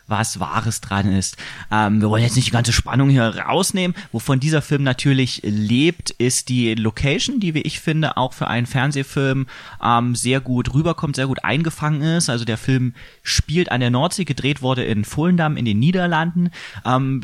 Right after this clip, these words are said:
sieht aber tatsächlich irgendwie auch nach Nordsee aus. Also das Setting passt. Es ist halt alles sehr grau, es ist sehr neblig,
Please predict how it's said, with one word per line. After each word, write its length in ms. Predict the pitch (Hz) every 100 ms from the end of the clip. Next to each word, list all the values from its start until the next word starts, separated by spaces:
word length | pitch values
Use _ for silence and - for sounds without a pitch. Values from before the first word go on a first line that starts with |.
| 120
sieht 260 | 127 214 190
aber 120 | 143
tatsächlich 340 | 131 135 131
irgendwie 240 | 117 117 104
auch 140 | 113
nach 140 | 110
Nordsee 460 | 110 110 123 - 87
aus. 420 | 92 131 190 -
Also 160 | 123 113
das 160 | 110
Setting 260 | - 127 113
passt. 400 | - 113 165 - - -
Es 60 | 107
ist 100 | 117
halt 220 | 120 117
alles 220 | 107 113
sehr 100 | 113
grau, 360 | 107 117 120 151
es 120 | 135
ist 140 | 101 -
sehr 140 | 107
neblig, 920 | 104 117 147 151 156 156 151 - -